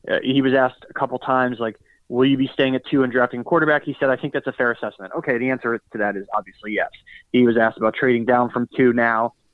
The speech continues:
He said, "Never say never," but obviously that's not happening. So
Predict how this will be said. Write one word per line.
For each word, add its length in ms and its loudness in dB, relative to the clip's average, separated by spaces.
He 120 -12
said, 160 -4
"Never 180 -2
say 160 -6
never," 240 0
but 280 -2
obviously 480 0
that's 200 -4
not 160 -6
happening. 360 -12
So 260 2